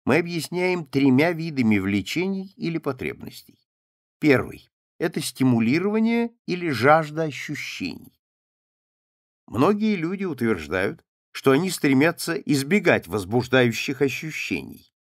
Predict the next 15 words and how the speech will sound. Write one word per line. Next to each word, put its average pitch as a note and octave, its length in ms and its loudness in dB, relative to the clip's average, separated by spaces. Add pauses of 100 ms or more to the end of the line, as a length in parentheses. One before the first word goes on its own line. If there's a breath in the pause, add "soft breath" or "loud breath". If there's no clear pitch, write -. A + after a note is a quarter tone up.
(220)
а C3+ 100 4
на F3 120 2
самом G#3 400 0
деле G#2 260 0
большинство A#2+ 560 -2
из C3 200 -2
них, F#2 200 -6
смеем A2+ 440 2
утверждать, F#3 680 -2 (180)
ищут - 760 -4
их. - 400 -8 (640)
Второй — F3 680 2 (280)
это A3+ 300 2
жажда F3+ 560 4
признания, C3+ 880 2